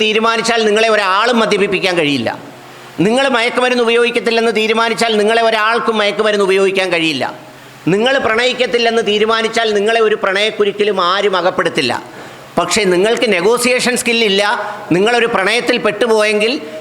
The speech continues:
അവൻ എന്ത് ഫ്രോഡാണോ ആ ഫ്രോഡിൻ്റെ എല്ലാ ഫ്രോഡ്നെസ്സിനും നിങ്ങൾ വിധേയരാവും, അനുഭവിക്കും. ബ്ലാക്ക്മെയിൽ ചെയ്യും, ചിത്രങ്ങളെടുക്കും, നിങ്ങളെ ഉദ്ദേശിക്കുന്ന സ്ഥലത്തൊക്കെ കൊണ്ടുപോകും. കേൾക്കുന്നവർക്കെല്ലാം ഒരു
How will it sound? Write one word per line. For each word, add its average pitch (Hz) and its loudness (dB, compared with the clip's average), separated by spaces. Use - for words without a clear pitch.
അവൻ 214 0
എന്ത് 254 0
ഫ്രോഡാണോ 214 2
ആ - 2
ഫ്രോഡിൻ്റെ 220 0
എല്ലാ 226 0
ഫ്രോഡ്നെസ്സിനും 220 0
നിങ്ങൾ 196 2
വിധേയരാവും, 151 -2
അനുഭവിക്കും. 185 -2
ബ്ലാക്ക്മെയിൽ 220 0
ചെയ്യും, 160 -2
ചിത്രങ്ങളെടുക്കും, 226 0
നിങ്ങളെ 233 2
ഉദ്ദേശിക്കുന്ന 226 0
സ്ഥലത്തൊക്കെ 220 0
കൊണ്ടുപോകും. 196 2
കേൾക്കുന്നവർക്കെല്ലാം 247 2
ഒരു 226 2